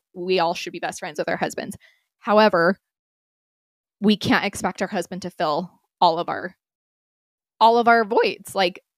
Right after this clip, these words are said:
we need so much more in our life than just what our husbands can provide. So I definitely fell in the trap of, I was out in Virginia and I didn't have my husband or friends.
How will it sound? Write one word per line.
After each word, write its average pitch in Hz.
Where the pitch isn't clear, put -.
we 240
need 240
so 226
much 240
more 185
in 196
our 214
life 240
than 190
just 185
what 180
our 165
husbands 170
can 175
provide. 170
So 180
I 208
definitely 208
fell 190
in 185
the 170
trap 180
of, 170
I 202
was 214
out 208
in 190
Virginia 175
and 120
I 175
didn't 180
have 190
my 180
husband 165
or 254
friends. -